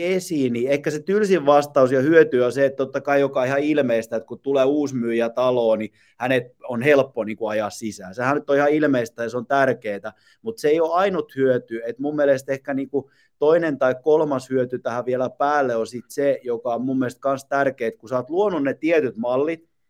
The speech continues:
niin sä peilaat niitä koko ajan, sä kehität niitä koko ajan, ja mun mielestä se on ollut kiva huomata, että nyt jos mä vaikka puhun sun kanssa myyntineuvottelusta, niin me kumpikin niinku ymmärretään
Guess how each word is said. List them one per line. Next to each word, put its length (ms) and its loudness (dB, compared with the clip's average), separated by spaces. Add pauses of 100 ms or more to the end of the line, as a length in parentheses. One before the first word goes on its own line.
(420)
niin 80 -10
sä 120 -2
peilaat 500 4
niitä 160 -10
koko 340 -10
ajan, 180 -20
sä 100 -12
kehität 580 -2
niitä 300 -8
koko 440 0
ajan, 280 2 (300)
ja 80 -4
mun 160 0
mielestä 200 -2
se 60 -4
on 60 2
ollut 240 -2
kiva 300 2
huomata, 640 2
että 240 -8
nyt 180 -4
jos 120 -4
mä 140 2
vaikka 240 2
puhun 320 -2
sun 260 -2
kanssa 340 -4
myyntineuvottelusta, 1300 2
niin 140 -8
me 80 -4
kumpikin 500 -2
niinku 260 -2
ymmärretään 720 -2